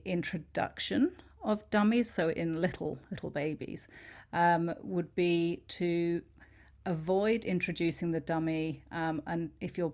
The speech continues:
breastfeeding your baby, um, just for the first few weeks of life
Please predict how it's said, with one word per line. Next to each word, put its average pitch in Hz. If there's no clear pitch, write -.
breastfeeding 180
your 175
baby, 175
um, 170
just 254
for 349
the 320
first 185
few 175
weeks 165
of 156
life 147